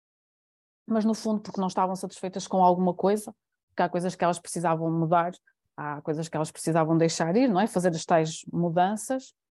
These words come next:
E socialmente aquilo que está preconizado é que existem medicamentos que fazem com que as pessoas deixem de ficar insatisfeitas e tristes e infelizes, ok? Sem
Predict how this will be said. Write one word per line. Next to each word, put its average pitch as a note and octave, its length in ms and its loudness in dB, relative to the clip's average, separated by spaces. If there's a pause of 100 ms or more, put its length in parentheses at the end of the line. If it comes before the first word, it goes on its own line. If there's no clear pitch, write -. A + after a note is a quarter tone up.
(440)
E C#4+ 360 6
socialmente C#4 880 2
aquilo C#4 240 -2
que - 80 -20
está G#3 320 -4
preconizado B3 1000 -2 (480)
é C4 160 2
que C#4 140 -2
existem A#3+ 680 0
medicamentos G#3 1000 0
que - 80 -20
fazem A#3 260 0
com A#3+ 100 -4
que B3 100 -2
as B3+ 60 -6
pessoas C4 320 0
deixem A#3 360 -2
de A3 80 -8
ficar A3 480 -2
insatisfeitas F#3 800 -4
e G3+ 60 -4
tristes - 600 -4 (460)
e E3 60 0
infelizes, F3 800 0 (340)
ok? G3+ 220 -4 (400)
Sem B3+ 480 6